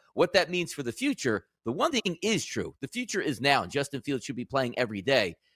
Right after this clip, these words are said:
But the signals that you're sending out to your players is completely opposite here.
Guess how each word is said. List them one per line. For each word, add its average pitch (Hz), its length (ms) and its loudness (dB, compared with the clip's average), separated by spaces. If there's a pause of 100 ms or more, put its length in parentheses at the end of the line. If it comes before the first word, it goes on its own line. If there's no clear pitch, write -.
(120)
But 131 200 2
the 117 120 -4
signals 175 600 -4
that 127 160 2
you're 120 100 -2
sending 147 380 0
out 147 160 4
to 139 100 -10
your 113 140 -4
players 120 580 2 (240)
is 110 160 -2
completely 165 540 0 (100)
opposite 160 460 2
here. 156 220 0